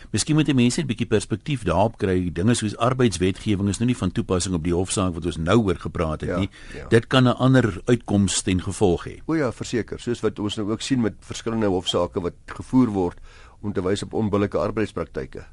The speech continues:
Speaker 1: Welkom by die tweede deel van vandag se regsaake, saam met Ignas Kleinsmid van Van Velden Duffy Prokureurs op Rustenburg en moontlik gemaak deur die Prokureursorde van Suid-Afrika.
Speaker 2: Ek kry 'n brief van 'n dame wat haarself noem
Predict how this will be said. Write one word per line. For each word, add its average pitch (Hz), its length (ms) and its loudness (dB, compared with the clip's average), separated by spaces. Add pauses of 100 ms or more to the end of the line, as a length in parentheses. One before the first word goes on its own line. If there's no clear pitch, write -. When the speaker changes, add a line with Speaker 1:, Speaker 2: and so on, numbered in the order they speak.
(220)
Speaker 1:
Welkom 113 280 4
by 104 60 4
die 92 120 2
tweede 180 240 4
deel 151 200 4
van 143 140 2
vandag 123 280 2
se 131 100 0
regsaake, 131 600 0
saam 78 220 -2
met 82 160 -6
Ignas 90 280 -2
Kleinsmid 92 440 0 (300)
van 87 260 -2
Van 78 180 -6
Velden 82 360 -2
Duffy 87 260 -4
Prokureurs 87 500 -2
op 69 100 -8
Rustenburg 160 560 0
en 131 160 0
moontlik 95 300 0
gemaak 85 300 -2
deur 80 80 -6
die 87 80 -4
Prokureursorde 78 800 -6
van 78 180 -6
Suid-Afrika. 73 640 -8 (560)
Speaker 2:
Ek - 120 -14
kry 131 220 4
'n 123 60 0
brief 123 300 2
van 104 380 2 (180)
'n 101 120 -12
dame 107 260 2
wat 123 120 4
haarself 110 400 2
noem 107 180 2